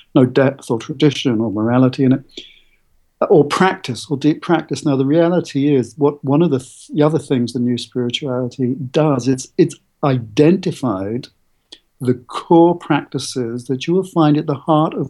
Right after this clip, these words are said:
all spiritual traditions and their approaches. So, so for example, it doesn't matter whether you're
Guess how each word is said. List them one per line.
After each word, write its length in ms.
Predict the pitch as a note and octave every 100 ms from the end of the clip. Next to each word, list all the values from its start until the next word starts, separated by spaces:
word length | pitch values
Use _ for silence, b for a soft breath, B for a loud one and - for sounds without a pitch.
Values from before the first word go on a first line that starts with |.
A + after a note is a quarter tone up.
| -
all 200 | D3+ C#3+
spiritual 800 | C#3+ - C#3 B2 B2 - B2 A#2+ _ _ _ _ _ _ -
traditions 680 | C3+ C3+ D3 C#3 B2 A#2+
and 160 | B2+ B2+
their 160 | B2
approaches. 720 | C3+ C#3 F#3+ F3+ - A#2 A2+ -
So, 260 | - C3+ C#3+
so 220 | - C3
for 160 | C3+ C3
example, 560 | B2+ E3+ E3+ - A#2+ b b C#3
it 100 | C#3
doesn't 340 | F3 E3+ B2+
matter 320 | C3+ C3 C3+
whether 300 | B2 B2 A#2
you're 480 | A#2 A#2 A#2 A#2